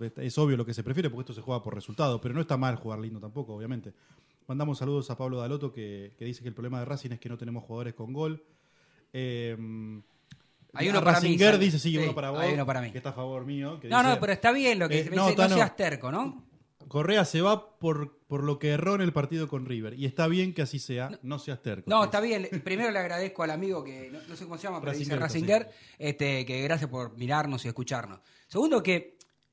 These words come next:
Speaker 2: yo coincido con ustedes. Para mí se va por eso. Lo que quise decir que para la dirigencia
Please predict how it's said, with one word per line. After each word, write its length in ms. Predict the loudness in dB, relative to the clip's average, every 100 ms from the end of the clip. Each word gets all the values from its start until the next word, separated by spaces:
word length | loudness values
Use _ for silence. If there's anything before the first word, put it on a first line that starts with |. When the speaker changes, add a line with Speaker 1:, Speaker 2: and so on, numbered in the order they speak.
| _ _
Speaker 2:
yo 160 | -4 0
coincido 360 | 0 2 2 2
con 100 | 0
ustedes. 260 | -2 -4
Para 220 | 0 0
mí 100 | 0
se 100 | -2
va 100 | -2 0
por 100 | -2
eso. 140 | -4
Lo 100 | -6
que 100 | -8
quise 220 | -10 -8
decir 240 | -6 -6 -6
que 120 | -6
para 220 | -2 -2
la 100 | -2
dirigencia 800 | -4 -6 -2 0 0 0 0 0